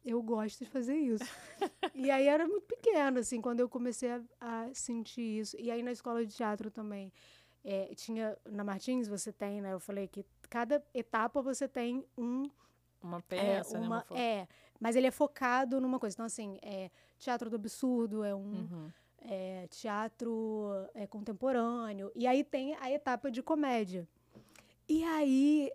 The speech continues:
Speaker 1: cara, e é muito bizarro, porque a etapa de comédia foi a que eu mais amei. E é que a-, até hoje meus amigos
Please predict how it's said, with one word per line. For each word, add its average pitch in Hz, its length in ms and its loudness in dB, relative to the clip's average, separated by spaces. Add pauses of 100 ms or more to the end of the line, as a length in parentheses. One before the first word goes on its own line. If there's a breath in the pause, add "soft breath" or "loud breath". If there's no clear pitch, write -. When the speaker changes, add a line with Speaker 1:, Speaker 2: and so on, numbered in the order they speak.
(120)
Speaker 1:
cara, 302 460 2
e 254 140 8
é 277 40 10
muito 262 280 4
bizarro, 277 160 2
porque - 140 4
a 302 40 8
etapa 302 220 4
de 269 60 -4
comédia 294 220 4
foi 311 80 2
a - 20 -10
que 320 100 4
eu 320 60 8
mais 285 360 6
amei. 254 840 8
E 247 160 10
é 254 80 10
que 294 180 6
a-, 294 160 8
até 311 240 8
hoje 285 260 10
meus 247 200 2
amigos 233 420 -2